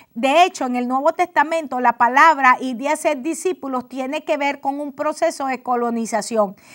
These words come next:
Siempre que, que, que hablo de esto, hay gente que le pega, sobre todo la gente liberal, porque ven la colonización, pues, como algo de los, de, de, de, siempre de, de los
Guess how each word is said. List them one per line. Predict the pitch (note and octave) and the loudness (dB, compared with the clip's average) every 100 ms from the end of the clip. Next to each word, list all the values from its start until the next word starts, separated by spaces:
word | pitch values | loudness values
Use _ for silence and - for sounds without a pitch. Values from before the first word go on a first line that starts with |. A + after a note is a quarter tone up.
| - | -20
Siempre | - B3 A3+ C#4+ | -10 -8 -4 0
que, | D#4 D4+ - | 2 2 0
que, | C4 A#3 G#3 | -4 -4 -6
que | - A3+ | -6 0
hablo | A3+ A3+ C4+ | 2 2 0
de | C4+ B3+ B3 | -2 0 -2
esto, | A#3+ C4+ | -2 0
hay | B3+ | 0
gente | B3+ B3 B3 | 0 -8 -8
que | B3+ C4 | -8 -8
le | A#3+ | -8
pega, | A#3+ A#3 A#3 B3+ | -6 -6 0 -2
sobre | C4 A#3+ G#3+ G#3+ | -2 -6 -6 -8
todo | G#3+ G#3 | -6 -6
la | A#3+ B3+ | -4 -4
gente | A#3 A3 B3+ | -6 -8 -8
liberal, | B3+ A3+ G#3+ G3+ G3 | -6 -4 0 0 -2
porque | G3 A#3 - A3+ G#3+ | -4 -12 -8 -6 -6
ven | G3 A3 | -6 -4
la | A3+ A#3+ | -4 -4
colonización, | C#4 C4+ A#3+ A3 G#3 G3+ - A#3 A3+ C4 B3+ - - _ | -4 -2 -4 -4 -6 -8 -6 2 2 0 -10 -20 -20 _
pues, | A#3 A3 | -10 -8
como | A3+ G#3+ G#3+ | -4 -2 0
algo | G#3+ G#3 G#3+ B3+ | 0 0 -2 -4
de | B3+ | -4
los, | A3+ G#3 F3+ - - | -4 -4 -6 -14 -20
de, | - G3+ G3+ E3+ | -14 -10 -10 -10
de, | G3+ G3+ G3 F#3+ | -10 -10 -12 -12
de, | G3+ G3+ F3 G3+ _ | -10 -12 -12 -20 _
siempre | - C4 A#3+ A#3+ C4 C#4 | -12 -6 -4 -4 -4 -4
de, | B3+ A3+ | -4 -6
de | G3 A3 | -4 -4
los | G#3 G3+ | -4 -8